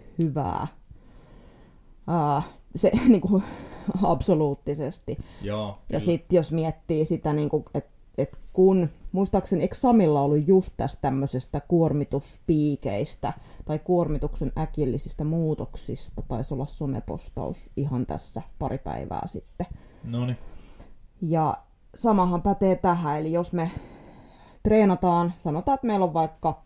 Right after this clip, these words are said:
Speaker 1: viisi tuntia viikossa treeniä.
Speaker 2: Jep.
Speaker 1: Ja sit me vedetään kaksi tun-, ö, kaksi viikkoa totaalilepo.
Speaker 2: Jep.
Speaker 1: Ja sit me yht-,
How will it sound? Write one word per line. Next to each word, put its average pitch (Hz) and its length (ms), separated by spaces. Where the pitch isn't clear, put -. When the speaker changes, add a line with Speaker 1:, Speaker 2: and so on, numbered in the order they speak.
Speaker 1:
viisi 160 200
tuntia 175 340
viikossa 143 360
treeniä. - 480
Speaker 2:
Jep. 104 140
Speaker 1:
Ja 180 100
sit 190 120
me 202 140
vedetään 175 400
kaksi 175 260
tun-, 151 320
ö, 156 120
kaksi 180 260
viikkoa 147 360
totaalilepo. 139 720
Speaker 2:
Jep. - 180
Speaker 1:
Ja - 80
sit - 100
me 175 180
yht-, 170 120